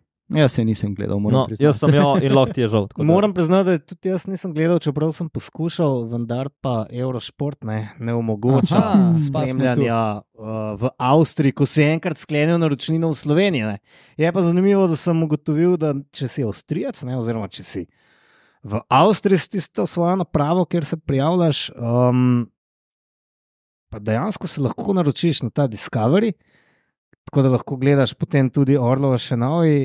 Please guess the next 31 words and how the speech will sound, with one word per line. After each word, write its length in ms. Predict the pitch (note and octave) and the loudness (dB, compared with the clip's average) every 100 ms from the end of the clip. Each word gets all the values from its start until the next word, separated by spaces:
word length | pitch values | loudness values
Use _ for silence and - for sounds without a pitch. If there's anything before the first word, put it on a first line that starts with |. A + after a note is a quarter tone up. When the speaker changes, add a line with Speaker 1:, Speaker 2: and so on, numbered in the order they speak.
| B2 | 0
Speaker 3:
in 180 | A2+ A2 G#2+ G2+ | -2 -2 -4 -6
te 200 | A#2+ A2+ | -6 -4
fante, 300 | B2+ C3 D3 | -2 0 0
Speaker 1:
Kako 180 | C#3 | 2
je 80 | C3+ | 2
zgroženo. 540 | B2+ A#2+ A2+ B2 B2 G#2 | 2 0 0 2 2 -2
Speaker 3:
kako, 280 | F#2+ C3+ A#2+ | 0 -2 -2
m, 180 | E3 D#3 C3+ _ | -10 -12 -14 _
pač 240 | - B2+ - | -10 -8 -8
pometujejo 600 | - B2+ - F3+ F#3 D#3+ | -6 -4 2 4 6 4
po 120 | - | 2
svoje. 400 | - D#3 G#3 F3+ _ _ _ _ - | -4 -2 0 0 _ _ _ _ -4
Eh, 120 | D3 | -4
še, 260 | C3+ G#3+ G#3 A#3 | 0 2 2 0
še 220 | - G3 | -4 -4
huje, 240 | A3+ A#3+ | 2 4
ne, 160 | F3+ F3 - _ _ _ - | 4 0 -4 _ _ _ -20
stvar 340 | - D3+ E3+ | -4 0 0
je 60 | F#3+ | -2
cenejša 480 | D#3 D3 F3+ - - | -2 0 0 -2 -6
kot 180 | - | -10
v 40 | A2 | -14
Sloveniji. 420 | - A2 G#2+ G#2 | -4 -2 -2 -2
Mislim, 240 | C3 E3+ | -2 0
da 60 | D3+ | 0
je 100 | C#3 | 2
tri 180 | D#3+ D#3+ | 2 4
devetindevetdeset 1000 | C#3+ C#3 C#3+ C3+ A#2 A#2+ A2 F#2 G2 F#2+ | 6 4 2 0 2 2 0 -4 -10 -10
ali 100 | F#2+ | -6
nekaj 220 | G2+ - | -6 -8
takega. 440 | C3 C#3+ C3+ A#2+ | -8 -8 -6 -10